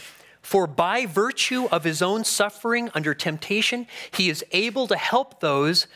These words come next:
who are exposed to temptation." It's Jesus. Jesus not only gave us an example,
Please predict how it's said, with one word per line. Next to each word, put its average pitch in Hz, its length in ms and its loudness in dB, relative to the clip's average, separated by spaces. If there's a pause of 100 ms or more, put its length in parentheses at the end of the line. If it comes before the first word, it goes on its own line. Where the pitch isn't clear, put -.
(300)
who 160 160 2
are 147 100 4
exposed 147 920 0 (320)
to 135 400 0 (340)
temptation." - 640 -6 (1900)
It's - 160 -8
Jesus. - 520 -10 (2000)
Jesus 156 540 0 (280)
not 190 280 2
only 240 180 0
gave 196 300 2
us 170 180 -2
an 139 60 -8
example, 165 580 -4